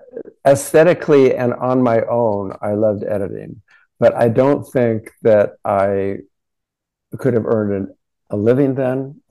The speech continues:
doing that. The, the, the roadmap for that was much more, uh,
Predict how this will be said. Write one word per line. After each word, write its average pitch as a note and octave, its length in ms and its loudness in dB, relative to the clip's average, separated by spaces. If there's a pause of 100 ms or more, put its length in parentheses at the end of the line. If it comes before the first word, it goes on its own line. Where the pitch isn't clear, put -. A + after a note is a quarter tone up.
doing B2 280 -2
that. A#2+ 300 -6 (400)
The, A#2 360 4
the, G#2 400 -2 (240)
the A#2 80 -2
roadmap A2+ 680 2
for G2+ 160 -8
that G2 320 -2
was G2+ 200 -6
much A2 380 -4
more, G2+ 500 -4 (560)
uh, F#2+ 420 -4